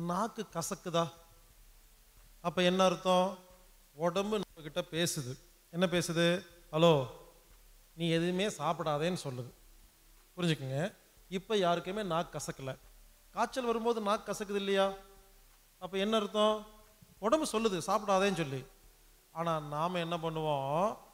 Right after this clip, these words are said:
நல்லா இருக்கும் பொழுது, நிறைய வேலை செய்யும் பொழுது ஒரு தோசையை சாப்பிட்டு ஓடி போயிடுவோம் ஆபீஸ்க்கு.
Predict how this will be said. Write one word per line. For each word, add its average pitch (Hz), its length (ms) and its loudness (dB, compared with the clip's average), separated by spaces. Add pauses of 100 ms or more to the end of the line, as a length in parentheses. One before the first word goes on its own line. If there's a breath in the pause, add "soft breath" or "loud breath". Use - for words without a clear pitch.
(380)
நல்லா 196 460 0
இருக்கும் 180 320 -4
பொழுது, 151 300 0 (260)
நிறைய 170 360 -2
வேலை 156 200 -8 (100)
செய்யும் 156 280 -6
பொழுது 156 240 2 (220)
ஒரு 208 200 6 (120)
தோசையை 190 400 2
சாப்பிட்டு 175 320 0
ஓடி 180 120 2
போயிடுவோம் 147 440 -4
ஆபீஸ்க்கு. 170 440 -4